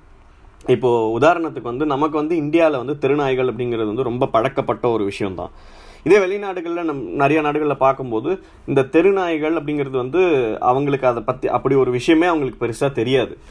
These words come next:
ஏன்னா நான் இப்போ வெளிநாட்டுல இருக்கும்போதோ இல்ல, அவன் நண்ப-, இங்க இருக்கிற நண்பர்களோட பேசும்போதோ வந்து இந்த மாதிரி வந்து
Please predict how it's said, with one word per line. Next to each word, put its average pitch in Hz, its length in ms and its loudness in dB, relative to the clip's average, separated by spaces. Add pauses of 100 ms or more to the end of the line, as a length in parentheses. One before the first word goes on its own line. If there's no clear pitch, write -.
(240)
ஏன்னா 151 120 2
நான் 151 240 4
இப்போ 147 360 -2 (200)
வெளிநாட்டுல 139 500 0 (520)
இருக்கும்போதோ 120 640 0
இல்ல, 117 200 -2 (420)
அவன் 131 380 -2 (100)
நண்ப-, 139 380 0
இங்க 147 160 4
இருக்கிற 156 240 0
நண்பர்களோட 135 540 -4
பேசும்போதோ 131 600 0
வந்து 127 320 -2 (160)
இந்த 165 180 2
மாதிரி 202 220 4
வந்து 175 220 -2